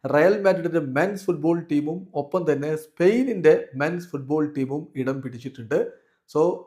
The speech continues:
ഈ ഒരു കാറ്റഗറിയിലാണ് കൂടുതൽ, ആ, ഫുട്ബോൾ നോമിനേഷൻസ് വന്നിരിക്കുന്നത്. ലോറിസ് വേൾഡ് ടീം ഓഫ് ദി ഇയർ പുരസ്കാരത്തിനായിട്ട് എഫ് സി ബാഴ്സലോണയുടെ വിമൻ ടീം, റയൽ മാഡ്രിഡിന്റെ മെൻസ് ഫുട്ബോൾ ടീം,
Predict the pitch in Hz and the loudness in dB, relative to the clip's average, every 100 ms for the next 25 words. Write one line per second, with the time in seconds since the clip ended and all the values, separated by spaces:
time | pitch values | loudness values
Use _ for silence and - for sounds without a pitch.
0 | - 170 220 226 185 170 175 147 143 156 | -10 -4 -4 -2 0 -2 0 -2 -2 -4
1 | 156 151 127 135 151 - 139 151 143 - | -2 0 -2 -4 -10 -6 0 2 0 -2
2 | _ _ _ 123 120 120 120 - 165 180 | _ _ _ -14 -10 -10 -10 -8 -4 2
3 | 220 135 147 143 143 139 139 131 131 127 | 2 2 -4 -6 -6 -8 -10 -10 -8 -6
4 | 135 131 135 147 135 147 147 - 156 190 | -6 -6 -6 -2 -2 -2 -4 -4 -2 -2
5 | 180 160 151 147 - 131 143 156 131 131 | -4 -4 -4 -4 -2 -2 -2 -4 -6 -6
6 | - 127 120 123 117 151 127 131 117 123 | -6 -6 -6 -8 -6 -6 -8 -8 -6 -6
7 | 131 147 143 131 120 120 135 139 151 160 | -4 -6 -6 -8 -8 -6 -8 -6 -4 0
8 | 190 - - _ 127 139 160 156 139 127 | 0 -2 -18 _ -2 0 0 -2 -4 -6
9 | 120 113 139 147 143 135 156 151 151 | -8 -8 -8 -8 -10 -4 -2 -2 -2